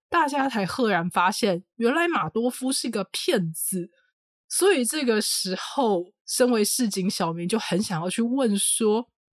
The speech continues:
，“你看你们这些地位这么崇高、有名、有钱的人，居然在做诈骗。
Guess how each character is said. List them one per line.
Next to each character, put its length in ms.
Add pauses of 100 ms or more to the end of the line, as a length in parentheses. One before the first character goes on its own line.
(200)
，“你 140
看 260
你 60
们 180
这 160
些 240
地 260
位 220
这 140
么 160
崇 500
高、 380
有 320
名、 280
有 280
钱 400
的 200
人， 360
居 160
然 120
在 140
做 240
诈 340
骗。 460